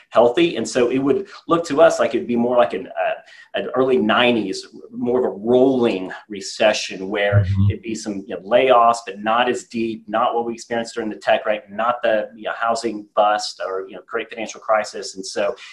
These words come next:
Speaker 1: it would be a pretty quick, you know, V-shaped, uh, recovery. That said, I mean, w-, uh, we don't expect that, but job growth is slowing. The economy is slowing, and it's not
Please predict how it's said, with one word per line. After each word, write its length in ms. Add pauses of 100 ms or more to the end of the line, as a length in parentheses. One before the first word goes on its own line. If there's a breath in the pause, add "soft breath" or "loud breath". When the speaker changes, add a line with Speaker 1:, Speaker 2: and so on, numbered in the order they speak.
Speaker 1:
it 60
would 80
be 160
a 80 (240)
pretty 180
quick, 480
you 80
know, 160
V-shaped, 580
uh, 220
recovery. 500 (360 loud breath)
That 240
said, 540 (220 soft breath)
I 40
mean, 160
w-, 280
uh, 220
we 80
don't 180
expect 360
that, 200
but 300
job 400
growth 380 (240)
is 280
slowing. 380
The 80
economy 420
is 240
slowing, 460
and 80
it's 140
not 300